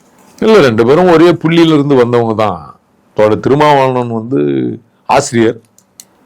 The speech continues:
ஒரு சீமான் வந்து மாணவர்,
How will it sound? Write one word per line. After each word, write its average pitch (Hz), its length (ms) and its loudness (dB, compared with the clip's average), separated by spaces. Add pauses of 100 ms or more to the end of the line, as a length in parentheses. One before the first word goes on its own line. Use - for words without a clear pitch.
(600)
ஒரு 139 600 -2
சீமான் 135 600 -6
வந்து 117 380 -4
மாணவர், 101 440 -6